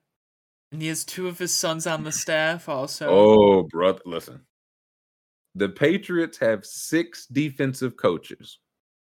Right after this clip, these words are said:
Speaker 2: It's the fewest in the league. Six defensive coaches. Thirty-three percent of those are Bill Belichick's sons.
Speaker 1: Wow.
Speaker 2: <laughs> Like, it's, <laughs> I said, "Is Bill just trying to, like, finesse and get out?" Is he trying to, like, snake over Robert Kraft?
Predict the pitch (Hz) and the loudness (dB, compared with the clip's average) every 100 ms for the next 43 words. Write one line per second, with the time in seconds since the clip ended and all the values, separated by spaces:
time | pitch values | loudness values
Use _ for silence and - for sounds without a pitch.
0 | _ _ - 78 - 85 - 117 156 160 | _ _ -12 -12 -12 -10 0 4 4 2
1 | 151 156 113 78 - _ _ _ _ _ | -2 0 0 -2 -10 _ _ _ _ _
2 | _ _ _ _ - - 160 180 147 175 | _ _ _ _ -14 0 0 0 -4 -6
3 | 170 156 147 - 104 92 - - _ _ | -4 -6 -6 -2 -2 -4 -12 -16 _ _
4 | _ _ - 185 220 208 185 175 185 - | _ _ 2 6 6 4 -2 -4 -4 -4
5 | 143 147 131 113 110 107 98 90 98 87 | -6 -4 -6 -2 0 0 -2 -4 -4 0
6 | 87 82 - 67 - - 58 95 127 _ | 0 0 -4 -8 -8 -12 -14 -14 -20 _
7 | _ _ _ _ _ _ 107 92 90 _ | _ _ _ _ _ _ -16 -14 -16 _
8 | _ _ _ _ - 180 - 180 - 269 | _ _ _ _ -2 0 2 2 2 0
9 | - - - - - 311 - 311 - - | 0 -4 -20 -18 -14 -14 -12 -10 -10 -10
10 | - - _ 339 294 - 381 285 262 156 | -14 -16 _ -6 -4 0 2 4 2 4
11 | 285 359 285 - 269 240 247 247 - 139 | 4 4 4 4 6 6 6 4 2 4
12 | 160 - 196 165 190 190 - _ _ 151 | 4 4 0 0 2 0 -4 _ _ -2
13 | 277 302 339 277 202 143 - - 123 160 | 2 2 2 0 0 -2 -4 -4 0 0
14 | 175 151 180 175 139 156 143 - 123 139 | 2 2 2 -2 -2 -2 -4 -6 -2 0
15 | 247 277 | -2 -6